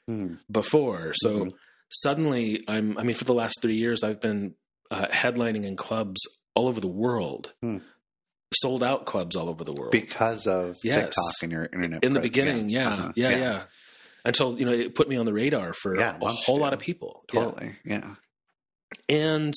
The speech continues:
Speaker 2: uh, and he, he was so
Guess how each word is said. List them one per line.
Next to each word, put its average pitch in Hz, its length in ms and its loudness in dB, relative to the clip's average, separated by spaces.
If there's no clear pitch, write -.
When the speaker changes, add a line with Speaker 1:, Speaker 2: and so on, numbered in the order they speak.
Speaker 2:
uh, 110 340 0
and 156 120 4
he, 196 260 2
he 185 100 0
was 196 220 4
so 185 400 0